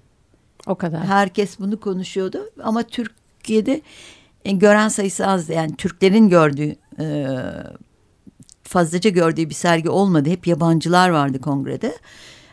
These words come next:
Speaker 2: e, ağırlıklı olarak. Onlar gördüler. E, ben de haksızlık gibi geldi. Yani bu o kadar güzel bir konu. Ben bunu kitaba çevireyim. Kitap yaptım.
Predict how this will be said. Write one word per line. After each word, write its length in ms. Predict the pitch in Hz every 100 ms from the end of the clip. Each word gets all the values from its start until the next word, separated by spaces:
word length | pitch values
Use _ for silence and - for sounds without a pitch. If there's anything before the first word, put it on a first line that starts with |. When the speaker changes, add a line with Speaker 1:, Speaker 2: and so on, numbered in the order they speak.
| _ -
Speaker 2:
e, 200 | 160 147
ağırlıklı 560 | 127 143 147 151 147 160
olarak. 360 | 147 151 247 208
Onlar 300 | 202 220 247
gördüler. 580 | 185 147 143 147 226 415 _ _ _ _ _ _ _
E, 240 | - - - _
ben 260 | 226 254 370
de 300 | 294 - - -
haksızlık 680 | 247 - - 320 339 -
gibi 220 | - 117 113
geldi. 320 | 123 131 156
Yani 320 | 180 175 175
bu 240 | 196 196
o 80 | 185
kadar 340 | 202 190 190 175 -
güzel 420 | 165 160 208 226
bir 120 | 190 170
konu. 300 | 160 208 - _ _ _ 208
Ben 180 | 202 208
bunu 100 | 226
kitaba 360 | - 208 226
çevireyim. 520 | 226 170 156 151 233 - _ - - - - - _
Kitap 420 | - - 240 240
yaptım. 440 | 185 165 - -